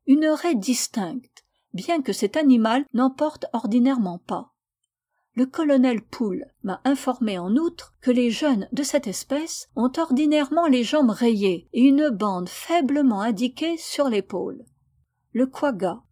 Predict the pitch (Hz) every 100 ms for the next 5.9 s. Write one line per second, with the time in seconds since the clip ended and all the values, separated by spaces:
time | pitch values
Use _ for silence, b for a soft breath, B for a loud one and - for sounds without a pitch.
0 | - 180 180 - 277 220 190 185 214 190
1 | - 185 190 196 185 185 240 - - -
2 | 277 - 311 277 226 220 262 254 294 165
3 | 202 196 180 160 - _ 190 233 233 -
4 | 330 311 269 214 208 320 269 208 190 240
5 | 196 - 254 202 202 208 170 160 -